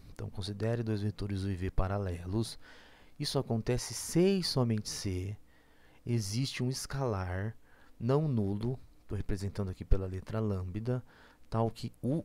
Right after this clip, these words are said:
é igual a lambda V. E, consequentemente, V é igual a um sobre lambda U. Uma vez que o lambda é não nulo, podemos escrever o V dessa forma. Então,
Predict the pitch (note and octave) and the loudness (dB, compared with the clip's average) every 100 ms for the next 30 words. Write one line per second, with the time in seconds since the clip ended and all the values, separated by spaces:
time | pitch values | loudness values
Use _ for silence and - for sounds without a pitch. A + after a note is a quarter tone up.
0 | - C3 B2 A2+ A#2+ A#2+ A2+ A2+ G#2+ B2+ | 0 0 2 6 6 6 6 4 4 4
1 | A#2+ F#2+ E2+ - - - - - - - | 4 0 -4 -10 -20 -20 -20 -20 -20 -16
2 | - G#2+ - G#2 G#2 A#2 A2+ A#2 A#2 G2 | -6 -6 -6 -6 -6 -2 -2 -2 -4 -4
3 | G#2 - G#2+ G2 F#2+ F#2+ G#2+ B2+ - - | -2 -2 -4 -4 -2 -2 -2 -4 -12 -20
4 | - A2+ G2+ G#2+ - A2 A2 G#2 G2+ G#2 | -10 -4 -2 -2 0 0 0 2 2 2
5 | A#2 - - G#2+ F#2+ - - - - - | 0 -2 0 0 2 -2 -4 -10 -12 -16
6 | - - - G#2+ G2 G2+ - G#2 G2+ G2 | -16 -16 -8 -6 -4 -4 -4 -4 -2 -2
7 | F#2 G2+ G2+ G#2+ G2 G2 G2+ G#2 G#2+ G#2+ | -2 -4 -2 -2 -2 2 8 8 6 -4
8 | - G2+ G#2+ G#2+ G#2+ - B2 - G2 F#2 | -6 -4 -4 -4 -4 -4 -6 -4 -6 -6
9 | - - - - A#2 G#2+ G2+ F#2 | -12 -20 -20 -12 -8 -4 -4 -4